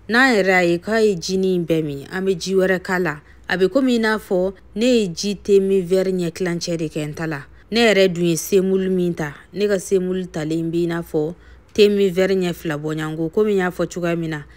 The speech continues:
nin ye ne ka semoule laban de ye tantɔ. Mɔgɔ caman de y'a ɲininkali kɛ,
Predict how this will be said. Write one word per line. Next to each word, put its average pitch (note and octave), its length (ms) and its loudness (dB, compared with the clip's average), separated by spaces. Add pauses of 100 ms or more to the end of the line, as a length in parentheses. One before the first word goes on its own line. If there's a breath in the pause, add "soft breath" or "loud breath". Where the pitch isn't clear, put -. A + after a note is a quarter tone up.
(120)
nin F#3+ 100 2
ye F#3+ 60 4
ne G#3+ 100 2
ka A3 140 2
semoule F#3 520 2
laban E3 360 0
de D3+ 80 -4
ye D3+ 80 -4
tantɔ. C#3+ 420 -10 (240 soft breath)
Mɔgɔ F3+ 240 0
caman A3+ 300 2
de G3 60 4
y'a F3+ 140 4
ɲininkali E3+ 460 -2
kɛ, D#3+ 280 -4